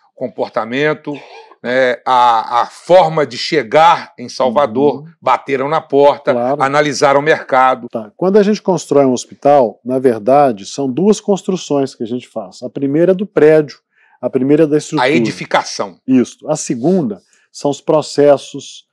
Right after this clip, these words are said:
Speaker 2: são as interações com a comunidade, são as interações com as pessoas, né? E aí nós fomos pra, pra Salvador, por exemplo, é, fizemos um convênio lá com a or-, com or-,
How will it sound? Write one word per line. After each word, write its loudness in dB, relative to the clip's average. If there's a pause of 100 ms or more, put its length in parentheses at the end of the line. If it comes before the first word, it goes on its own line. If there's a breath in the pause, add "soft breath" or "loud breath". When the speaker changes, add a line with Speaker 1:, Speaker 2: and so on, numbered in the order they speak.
(160)
Speaker 2:
são -4
as -4
interações 0
com -8
a -6
comunidade, 0 (320)
são -4
as -2
interações -2
com -4
as -2
pessoas, 0
né? -4 (420)
E 2
aí 4
nós -4
fomos 0
pra, 0
pra 0
Salvador, 0 (100)
por 4
exemplo, 0 (500 soft breath)
é, -2
fizemos -2
um -2
convênio 0
lá 2 (260)
com -4
a 0
or-, 2
com -2
or-, -6